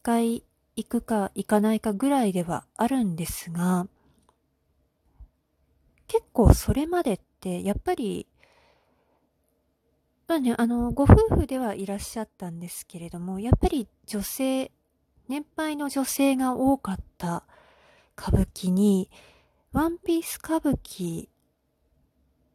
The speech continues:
があり、で、そこからあの同年代のワンピースがバイブル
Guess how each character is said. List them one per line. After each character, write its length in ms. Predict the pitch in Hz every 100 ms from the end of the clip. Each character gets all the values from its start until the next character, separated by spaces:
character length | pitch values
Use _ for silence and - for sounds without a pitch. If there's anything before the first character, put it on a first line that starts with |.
| _ -
が 200 | 185 - _
あ 160 | - 214
り、 260 | 208 175 - _ _ _ _ _ _ _ _ -
で、 80 | 233
そ 160 | - 262
こ 140 | 311
か 100 | 302
ら 120 | 285
あ 20 | 277
の 140 | 262
同 160 | 240 311
年 220 | 320 214
代 180 | 175 165
の 180 | 156 -
ワ 120 | 247
ン 60 |
ピ 200 | - 311
ー 20 | 294
ス 200 | - 180
が 100 | 160
バ 160 | 190
イ 80 | 226
ブ 160 | 220 226
ル 260 | 220 -